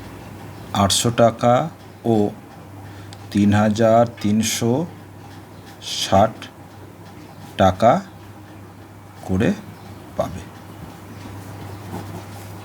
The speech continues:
ঠিক আছে, এরপর আমরা করব সাতের দাগ। সাতের দাগ, দুই বছরের মধ্যে টাকা ফেরত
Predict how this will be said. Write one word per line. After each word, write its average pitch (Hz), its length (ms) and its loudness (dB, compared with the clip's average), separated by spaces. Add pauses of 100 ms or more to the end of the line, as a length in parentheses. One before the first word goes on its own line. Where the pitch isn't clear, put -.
(760)
ঠিক 151 160 0
আছে, 107 120 0 (1500)
এরপর - 180 4
আমরা 123 200 6
করব 117 160 2 (1200)
সাতের 107 380 2
দাগ। - 140 -10 (1900)
সাতের 117 320 4
দাগ, 107 180 6 (1200)
দুই 131 240 8
বছরের 147 520 4
মধ্যে 135 460 4 (260)
টাকা 107 380 6 (160)
ফেরত 107 280 0